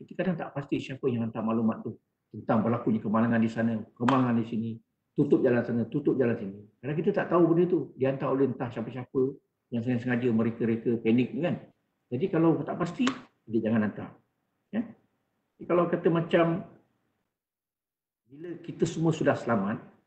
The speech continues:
hero-hero kita yang frontliners kita tu atau barisan hadapan kita tu boleh kembali ke keluarga mereka semula dengan keadaan yang nyaman. Dan mereka lama berada di,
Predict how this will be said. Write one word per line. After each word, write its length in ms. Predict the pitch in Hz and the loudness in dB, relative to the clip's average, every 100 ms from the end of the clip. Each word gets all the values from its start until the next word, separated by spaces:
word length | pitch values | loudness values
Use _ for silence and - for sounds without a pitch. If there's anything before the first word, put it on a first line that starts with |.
| _ - | _ 0
hero-hero 480 | 147 156 156 165 156 | 4 6 8 6 6
kita 320 | 170 - 160 | 4 4 6
yang 400 | 113 - 139 - 135 | 6 2 -2 -4 2
frontliners 480 | 135 143 165 156 | 4 4 4 2
kita 320 | - - 131 107 | -2 0 2 2
tu 240 | 110 - | 0 -2
atau 240 | 120 135 | -4 -2
barisan 320 | 110 117 127 120 | 0 -2 -2 -2
hadapan 380 | 127 127 120 117 | -4 -4 -6 -4
kita 160 | 113 | -4
tu 140 | 101 107 - _ _ _ | -4 -6 -14 _ _ _
boleh 380 | 127 156 175 160 | 4 8 6 4
kembali 420 | 135 127 131 147 139 | 0 2 2 2 -2
ke 120 | 147 139 139 - | 2 2 2 -6
keluarga 320 | - 127 - 123 | -2 -2 0 -2
mereka 400 | 110 107 113 101 | -2 -4 -8 -10
semula 320 | - 101 95 92 _ _ - | -10 -12 -12 -14 _ _ -6
dengan 160 | 113 | -6
keadaan 320 | 107 110 113 107 | -2 -2 0 0
yang 240 | 101 104 | -2 -2
nyaman. 320 | 101 98 - _ _ _ _ - | -2 -4 -10 _ _ _ _ -12
Dan 160 | 101 | -8
mereka 240 | 101 110 117 | -6 -2 0
lama 320 | 107 131 127 | 2 2 0
berada 320 | 113 98 107 | 0 0 -2
di, 320 | 95 101 104 | -2 -2 -4